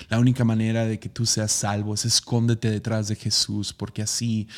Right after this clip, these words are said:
Dios mira a Jesús y, y Jesús está entre tú y Dios, pero si te, o sea, no te puede mirar a ti". Entonces, eso es basura. No, no puedo creer esas cosas. ¿Por qué? Porque no es cierto acerca de Jesús.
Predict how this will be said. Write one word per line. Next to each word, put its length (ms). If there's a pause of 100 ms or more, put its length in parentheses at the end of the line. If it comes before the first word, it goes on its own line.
(320)
Dios 580
mira 280
a 20
Jesús 720
y, 180 (260)
y 340
Jesús 540
está 300
entre 240
tú 220
y 80
Dios, 320
pero 160
si 140
te, 120 (300)
o 100
sea, 140
no 260
te 100
puede 200
mirar 240
a 80
ti". 160 (220)
Entonces, 420 (180)
eso 220
es 80
basura. 400
No, 240
no 360
puedo 460
creer 640 (760)
esas 360
cosas. 360
¿Por 220
qué? 220 (240)
Porque 180
no 220
es 80
cierto 400
acerca 340
de 80
Jesús. 920